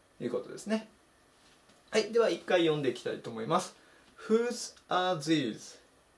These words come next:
Whose are these? これらは誰のものですか？はい、答えの方ですね。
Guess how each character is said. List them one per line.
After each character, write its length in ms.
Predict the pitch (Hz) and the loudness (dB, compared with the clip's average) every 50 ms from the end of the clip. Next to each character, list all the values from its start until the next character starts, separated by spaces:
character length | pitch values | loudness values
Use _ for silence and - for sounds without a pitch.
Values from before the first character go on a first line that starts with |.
| _ - - - - | _ -20 -18 -10 -4
Whose 500 | - 214 226 233 233 233 233 - - - - - _ - | 0 2 2 2 0 -2 -6 -8 -12 -14 -14 -12 _ 0
are 260 | 156 156 151 147 131 | 2 4 4 2 2
these? 600 | 127 131 147 139 123 110 104 98 87 - - - - _ _ _ _ _ _ _ _ _ _ _ _ _ _ - - _ _ _ _ _ - | 0 0 -2 0 0 -2 -4 -6 -10 -14 -16 -16 -18 _ _ _ _ _ _ _ _ _ _ _ _ _ _ -20 -20 _ _ _ _ _ -4
こ 120 | - 156 | 0 2
れ 120 | 143 139 | 4 6
ら 100 | 127 123 | 8 8
は 180 | 127 165 165 151 | 8 8 6 6
誰 200 | 147 147 143 139 | 6 4 4 4
の 120 | 131 127 | 2 0
も 160 | 117 117 113 110 | 0 0 -2 -2
の 120 | 113 110 | -2 -2
で 160 | 110 113 110 | -2 -4 -4
す 180 | - - - - | -4 -6 -8 -2
か？ 400 | - 151 156 160 160 165 165 - - - _ _ _ _ _ _ _ _ _ _ _ _ _ _ _ _ _ _ - - - _ _ - | 0 2 4 6 4 4 4 0 -8 -20 _ _ _ _ _ _ _ _ _ _ _ _ _ _ _ _ _ _ -20 -20 -20 _ _ -4
は 80 | 233 - | -2 -2
い、 40 | - | -2
答 300 | - 214 - 190 175 165 | -2 -2 0 0 2 2
え 40 | 151 | 2
の 80 | 147 | 0
方 120 | 135 - - | 0 -2 -4
で 100 | - - | -4 -4
す 80 | - | -4
ね。 220 | 190 214 220 214 | 0 0 0 0